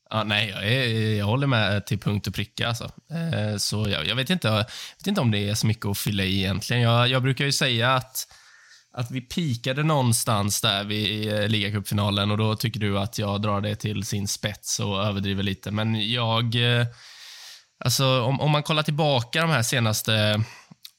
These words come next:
elva månaderna, tio, elva månaderna, så, eh, det är ju svårt att liksom lista mer än fem bra insatser, om vi ska vara, eh, helt ärliga. Eh, och om det fortsätter så, eh, fram till, eh, maj månad, eh,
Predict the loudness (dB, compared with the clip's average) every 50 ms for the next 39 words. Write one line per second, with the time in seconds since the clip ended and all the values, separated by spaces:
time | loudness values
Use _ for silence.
0 | -4 -2 0 2 2 2 4 4 4 4 2 2 0 0 0 0 -2 -2 -4 -4
1 | -2 0 0 0 0 0 0 0 0 0 2 2 2 0 0 0 0 0 0 0
2 | 2 2 2 2 2 2 2 0 -2 -4 -6 -4 0 2 2 2 2 2 0 0
3 | 0 0 0 0 0 0 -2 -2 -2 0 0 0 2 2 0 0 -2 -2 -2 -2
4 | 0 2 2 2 2 2 2 2 2 0 0 -2 -2 -2 0 0 0 0 0 -2
5 | -2 -2 -4 -8 -12 _ -6 -2 0 2 2 2 2 2 2 0 0 0 -2 -4
6 | -4 -4 -4 -4 -2 -2 -2 -2 -2 -2 -2 -2 -4 -4 -2 -2 -2 -2 -2 -2
7 | -2 -2 -2 -2 -2 -4 -4 -6 -8 -10 -8 -4 -4 -4 -2 -2 -4 -4 -4 -4
8 | -4 -6 -8 -10 _ _ _ _ -4 -2 -2 -2 0 -2 -2 -2 -2 -4 -4 -6
9 | -6 -4 -2 0 2 2 2 2 0 -2 -2 -4 -2 -2 -2 -2 -2 -2 0 0
10 | 0 0 0 0 2 2 2 2 0 -2 -6 -16 -20 -20 -20 -20 -20 -18 -20 -20
11 | -20 -20 _ _ _ _ _ -4 0 2 2 4 2 2 2 2 2 2 2 0
12 | -2 -2 -2 0 0 2 2 2 4 4 4 4 4 4 4 4 4 4 4 4
13 | 4 2 2 0 0 -2 -4 -6 -10 _ -2 0 0 2 2 2 0 0 0 -2